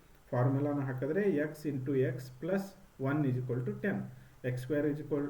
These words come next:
X square plus one is equal to ten. X square is equal to ten minus one is equal to nine. X is equal to three. ಆದ್ದರಿಂದ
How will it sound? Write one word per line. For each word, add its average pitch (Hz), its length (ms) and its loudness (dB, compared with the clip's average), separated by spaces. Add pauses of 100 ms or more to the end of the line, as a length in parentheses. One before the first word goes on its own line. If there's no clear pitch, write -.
(140)
X 123 120 -4
square 160 320 0
plus 170 240 -2 (100)
one 151 160 -2
is 156 100 -2
equal 160 280 -4
to 226 60 0 (280)
ten. 147 140 0 (280)
X - 140 -8
square 151 280 0
is 143 100 -4
equal 160 240 -2
to 202 40 2 (120)
ten 143 260 -2
minus 165 300 -4 (300)
one 180 100 0 (280)
is 143 120 -6
equal 143 260 0
to 220 60 0
nine. 151 240 0 (180)
X - 180 -10
is 127 100 -2
equal 143 260 -2
to 262 80 -2 (500)
three. 135 220 2 (440)
ಆದ್ದರಿಂದ 127 420 2